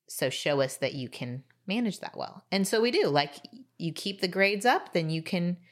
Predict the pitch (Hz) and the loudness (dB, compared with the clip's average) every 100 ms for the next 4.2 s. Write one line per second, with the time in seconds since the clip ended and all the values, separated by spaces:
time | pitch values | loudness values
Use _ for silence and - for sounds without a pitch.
0 | - _ _ _ _ - - 156 151 185 | -20 _ _ _ _ -12 -4 -4 0 0
1 | 202 208 - 254 294 185 147 139 131 135 | 0 0 -2 -4 -4 -4 -2 0 -2 -2
2 | 131 135 131 131 120 - - 147 147 143 | -2 -2 -2 -2 -4 -8 -12 -10 -4 -4
3 | 135 139 160 190 220 240 196 151 131 131 | -2 2 4 4 2 2 0 0 -4 -4
4 | 151 | -4